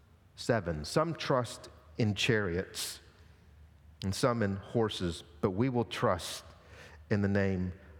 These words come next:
of the Lord our God." The Hebrew verb translated trust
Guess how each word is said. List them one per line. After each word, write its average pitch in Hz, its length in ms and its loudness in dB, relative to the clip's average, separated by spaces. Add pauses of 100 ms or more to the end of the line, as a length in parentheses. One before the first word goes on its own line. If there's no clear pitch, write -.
(140)
of 90 160 0
the 90 100 2
Lord 87 500 0 (1400)
our 78 140 2
God." 76 440 0 (1160)
The 113 80 4
Hebrew 175 380 2
verb 110 520 0 (240)
translated 123 960 2 (460)
trust - 680 -2